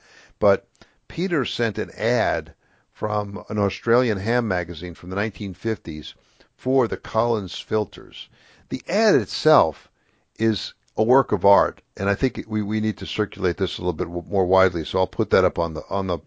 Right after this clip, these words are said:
on the blog here in the, in the few days ahead. Uh, Phil, W one P G, P J E, Whiskey One, Papa Juliet Echo, wrote to us about a new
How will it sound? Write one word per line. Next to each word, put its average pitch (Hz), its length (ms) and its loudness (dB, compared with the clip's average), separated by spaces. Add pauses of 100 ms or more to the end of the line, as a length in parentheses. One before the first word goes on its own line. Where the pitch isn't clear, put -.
on 95 160 -4
the 90 80 -6
blog 87 460 0
here 87 180 -6
in 82 80 -10
the, 82 100 -10 (100)
in 90 100 -12
the 82 40 -10
few 92 200 -10
days 85 340 -4
ahead. 80 500 -4 (840)
Uh, 95 120 4
Phil, 151 360 6
W 110 260 2
one 123 220 4
P 151 400 -8
G, 127 560 -6
P 185 180 0
J 127 340 4
E, 110 320 -2
Whiskey 104 420 -6
One, 107 260 -2
Papa 113 400 -2
Juliet 101 560 -2
Echo, 95 520 -2 (460)
wrote 113 280 2
to 107 180 0
us 101 120 -2
about 98 400 4 (120)
a 104 40 -4
new 127 600 4